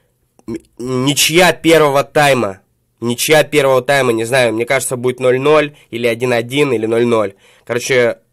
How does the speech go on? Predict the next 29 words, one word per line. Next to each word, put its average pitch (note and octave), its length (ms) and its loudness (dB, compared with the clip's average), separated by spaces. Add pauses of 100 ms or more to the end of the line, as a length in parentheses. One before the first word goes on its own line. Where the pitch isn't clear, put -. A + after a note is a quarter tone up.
(220)
ребят, C3 340 -2
моя C3 220 2
ставка, D3 580 -2 (140)
первый C3 320 2
тайм, C3 480 0 (420)
чисто D3+ 380 -4
X, - 640 -4 (240)
чисто C#3 400 -4
ничья. A#2+ 580 -2 (1300)
За A#2+ 180 -2
коэффициент C#3+ 580 -2
два A2+ 220 -2
сорок. A2 500 -4 (240)
Всем D3+ 280 0
пока, D#3+ 340 2
ребят, B2 280 0
всем B2+ 220 -2
удачи, C3 380 0
смотрите B2 520 -6
этот A#2+ 180 -6
матч C3+ 240 -2
красивейший. A#2 840 -4 (300)
Ц B2+ 180 0
С - 100 -4
К B2+ 140 2
Реал C3 400 2 (160)
завтра A2+ 720 -2
в A2+ 60 -16
двадцать A2+ 520 -6